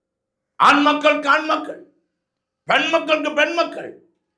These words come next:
ആരോഗ്യമുള്ള കുഞ്ഞുങ്ങൾ, പാർക്കാനൊരു ഭവനം, പഠിക്കാനുള്ള ബുദ്ധി, കേൾക്കാനുള്ള ചെവി, കാണാനുള്ള കണ്ണ്, പ്രവർത്തിക്കാനുള്ള കൈകൾ, നടക്കാനുള്ള കാലുകൾ,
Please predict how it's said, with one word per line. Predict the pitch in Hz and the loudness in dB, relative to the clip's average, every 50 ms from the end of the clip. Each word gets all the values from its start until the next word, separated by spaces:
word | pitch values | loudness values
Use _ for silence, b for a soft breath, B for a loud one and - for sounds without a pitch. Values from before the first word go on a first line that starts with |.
| _ _ - 123 | _ _ -6 -4
ആരോഗ്യമുള്ള | 151 185 214 226 220 190 185 208 202 196 185 180 170 170 - | -4 -2 -2 -4 -6 -6 -6 -6 -6 -4 -6 -6 -8 -8 -10
കുഞ്ഞുങ്ങൾ, | 156 165 175 - - - - - - _ _ _ _ _ _ _ _ _ _ _ _ _ _ _ _ _ _ _ _ _ _ _ _ _ _ _ _ _ _ _ - | -14 -16 -16 -16 -16 -18 -20 -20 -20 _ _ _ _ _ _ _ _ _ _ _ _ _ _ _ _ _ _ _ _ _ _ _ _ _ _ _ _ _ _ _ 0
പാർക്കാനൊരു | - 240 294 294 - 262 285 302 302 302 302 302 311 302 285 285 | 2 2 2 2 2 2 4 4 4 2 0 -2 -4 -4 -2 0
ഭവനം, | 269 - - - - - - - _ _ _ _ _ _ _ _ _ _ _ _ _ _ _ _ _ _ _ _ - | 0 0 0 -2 -4 -8 -14 -18 _ _ _ _ _ _ _ _ _ _ _ _ _ _ _ _ _ _ _ _ -4
പഠിക്കാനുള്ള | 202 277 320 311 - 302 311 311 320 320 320 330 302 302 | -2 0 0 0 2 4 4 4 4 2 2 2 0 0
ബുദ്ധി, | 302 285 294 330 381 359 359 370 - - - _ _ _ _ _ _ _ _ _ _ _ _ _ | -2 -4 -2 -2 -2 -2 -4 -6 -10 -18 -20 _ _ _ _ _ _ _ _ _ _ _ _ _
കേൾക്കാനുള്ള | - 135 240 262 - - 196 226 226 220 220 202 190 180 - - | -4 -2 -2 -2 -4 -4 0 0 2 2 0 -2 -6 -8 -8 -10
ചെവി, | - 180 180 208 190 - - - - _ _ _ _ _ _ _ _ _ _ _ | -10 -10 -10 -10 -10 -12 -14 -18 -20 _ _ _ _ _ _ _ _ _ _ _
കാണാനുള്ള | - 240 320 339 339 339 330 320 311 285 269 254 247 240 214 | 2 4 4 6 6 6 4 4 2 0 0 -2 -2 -4 -4
കണ്ണ്, | 214 254 285 294 277 226 - - - _ _ _ _ _ _ _ _ _ _ - | -6 -4 -2 -2 -2 -2 -4 -8 -16 _ _ _ _ _ _ _ _ _ _ -6
പ്രവർത്തിക്കാനുള്ള | 196 262 311 320 311 330 330 294 320 320 311 311 302 294 277 262 - 240 | -2 -2 -2 0 0 -2 -2 0 2 2 2 2 2 0 -2 -2 0 0
കൈകൾ, | 254 285 302 302 294 285 - - - - _ _ _ _ _ _ _ - 104 | 0 2 2 2 2 0 -2 -8 -14 -20 _ _ _ _ _ _ _ -14 -8
നടക്കാനുള്ള | 117 165 226 226 226 - 233 220 220 214 208 196 196 185 - 143 | -6 -6 -6 -6 -4 -2 0 0 0 0 -2 -4 -6 -6 -4 -4
കാലുകൾ, | 156 185 208 226 220 202 175 | -2 -2 0 -2 -2 -4 -6